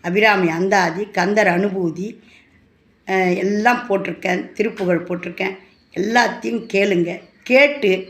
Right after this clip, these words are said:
பயனடைங்க. இன்னைக்கு நாம பன்னிரெண்டாம் திருமுறை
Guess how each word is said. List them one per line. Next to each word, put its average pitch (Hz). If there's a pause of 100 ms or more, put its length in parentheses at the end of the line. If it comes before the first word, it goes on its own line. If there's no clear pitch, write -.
பயனடைங்க. 175 (400)
இன்னைக்கு 254
நாம 180 (2500)
பன்னிரெண்டாம் 214
திருமுறை 208